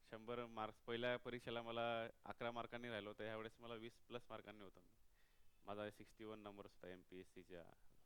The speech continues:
फायनल लिस्टमध्ये. आणि मला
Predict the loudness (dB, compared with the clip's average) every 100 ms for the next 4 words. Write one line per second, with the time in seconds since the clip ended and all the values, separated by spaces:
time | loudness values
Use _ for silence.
0 | -6 0 0 0 -6 -8 -10 -10 -10 -14
1 | -18 -18 -20 -20 -20 -18 -18 -18 -20 -20
2 | -12 -2 2 6 6